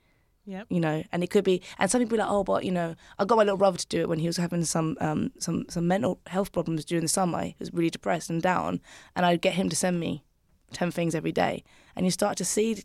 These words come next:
Speaker 2: the change. Like, he was like, "I don't have nothing to be grateful for." I was like, "Well, let's just start with,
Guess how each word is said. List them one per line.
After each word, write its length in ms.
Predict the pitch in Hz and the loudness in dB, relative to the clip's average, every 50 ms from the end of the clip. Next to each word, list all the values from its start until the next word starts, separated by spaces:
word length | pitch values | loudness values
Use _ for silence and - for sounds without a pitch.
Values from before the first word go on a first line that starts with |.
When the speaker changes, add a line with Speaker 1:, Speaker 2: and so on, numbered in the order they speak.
| _ _ | _ _
Speaker 2:
the 100 | - 175 | -16 -12
change. 500 | - - - 202 214 214 196 170 156 - | -6 -4 -2 0 2 2 2 0 0 -2
Like, 100 | - 151 | -2 0
he 60 | 165 | 0
was 100 | 202 202 | 0 0
like, 140 | 196 185 - | 2 2 2
"I 80 | 196 190 | 2 2
don't 100 | - 196 | 0 -2
have 140 | 196 175 - | -4 -4 -4
nothing 100 | 180 175 | -4 -4
to 80 | 175 | -4
be 60 | 180 | -2
grateful 320 | 180 - 180 175 - - 160 | 2 2 2 2 2 -4 -8
for." 160 | - - - | -2 0 0
I 40 | 175 | 2
was 80 | 180 196 | 2 2
like, 120 | 190 - - - - - - | 0 -2 -4 -10 -20 -10 -6
"Well, 140 | - 247 247 | -2 0 0
let's 100 | 254 233 | 0 2
just 160 | - 233 - | 0 0 0
start 380 | - - 226 220 214 208 196 - | 2 4 4 4 4 4 4 4
with, 400 | 196 196 190 190 190 180 185 | 4 6 6 6 4 2 0